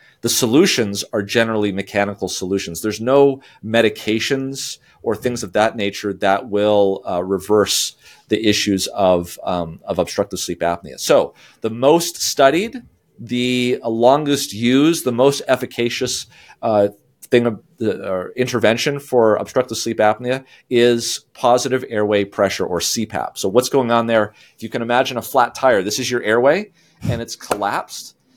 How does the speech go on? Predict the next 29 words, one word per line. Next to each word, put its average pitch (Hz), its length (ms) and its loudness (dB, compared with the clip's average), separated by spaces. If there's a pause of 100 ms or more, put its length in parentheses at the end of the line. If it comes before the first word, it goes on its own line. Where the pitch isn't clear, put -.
(220)
So - 180 -4
what 131 120 6
we 139 80 0
wanna 135 220 4
do 123 220 2
is 120 100 -2
we 117 60 -2
wanna 123 220 0
put 117 240 -4
just 165 360 0
enough 156 260 -2
pressure 156 440 0
in 135 160 -2
the 123 140 -6
airway 131 340 2
to 110 160 -8
pump 131 400 -4
up 139 200 2
the - 60 -8
tire, 147 420 4
if 123 120 -4
you 113 100 -4
will, 107 360 4
and 104 120 -6
leave 135 300 0
it 131 120 -2
open 120 380 0
so 113 160 -6
that 110 320 2